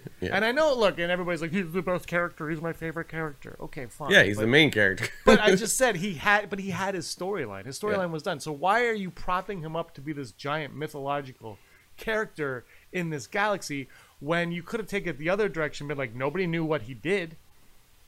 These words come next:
Speaker 2: Darth Vader was blown up on the Death Star two by Lando and the Re-, rebels. That's all anybody knows. Nobody knows he was on Endor getting burnt. I, and it's just, it's, it's just as,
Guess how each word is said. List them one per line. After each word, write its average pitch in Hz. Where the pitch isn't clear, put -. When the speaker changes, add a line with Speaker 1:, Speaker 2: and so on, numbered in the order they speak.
Speaker 2:
Darth 170
Vader 196
was 156
blown 165
up 180
on 170
the 160
Death 147
Star 143
two 143
by 120
Lando 120
and 113
the 110
Re-, 104
rebels. 110
That's 160
all 233
anybody 214
knows. 180
Nobody 196
knows 151
he 143
was 139
on 123
Endor 123
getting 110
burnt. 120
I, 147
and 165
it's 170
just, 208
it's, -
it's 156
just 202
as, 170